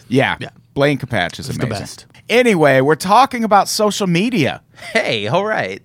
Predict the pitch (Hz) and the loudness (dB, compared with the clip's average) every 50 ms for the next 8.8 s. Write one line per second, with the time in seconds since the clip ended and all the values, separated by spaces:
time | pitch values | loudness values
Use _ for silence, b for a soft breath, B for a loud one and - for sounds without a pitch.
0 | - 156 - - 214 190 214 220 233 - 156 - - - 98 90 87 98 101 107 | -20 -8 -2 0 0 2 0 0 -4 -4 -8 -10 -10 -12 -12 -14 -14 -14 -8 -2
1 | 156 190 226 - - 160 202 220 190 151 127 127 120 - - - 175 165 156 127 | 2 2 2 2 2 2 2 2 2 0 -2 -4 -4 -2 0 2 2 2 2 2
2 | 123 117 110 95 87 - - - - - 131 139 135 131 127 127 127 135 139 127 | 2 2 2 0 0 -4 -8 -12 -12 -8 -4 -2 -2 0 0 0 0 0 -2 -4
3 | 123 - 127 110 110 110 104 98 98 95 - 107 104 104 101 95 - - 127 120 | -4 -6 -6 -6 -6 -6 -8 -8 -10 -12 -14 -12 -10 -10 -10 -10 -8 -8 -8 -6
4 | 110 - 330 320 - 120 120 120 117 131 131 120 117 - - 127 104 113 131 127 | -4 -2 0 2 2 2 2 0 0 0 0 0 0 0 -2 -4 -2 -2 -2 -2
5 | 131 117 104 101 101 98 98 98 101 101 98 101 95 95 113 120 110 101 92 101 | -2 -2 -2 -4 -4 -4 -4 -2 -4 -4 -4 -4 -6 -4 -2 -2 -2 -2 -4 -2
6 | 107 113 117 123 131 151 151 139 131 120 123 135 131 127 110 - - 123 107 104 | 0 2 4 4 4 4 2 2 2 0 0 -2 -2 -2 -4 -6 -6 -6 -6 -6
7 | 101 92 90 87 - 127 151 131 165 160 147 135 127 131 120 104 - - 104 - | -8 -8 -10 -6 -2 -2 0 2 2 2 2 0 -2 -4 -4 -4 -4 -8 -8 -6
8 | - 107 90 82 87 87 - - - 95 82 76 - - - | -4 -4 -4 -4 -4 -6 -6 -4 -2 -2 -2 -2 -2 -4 -2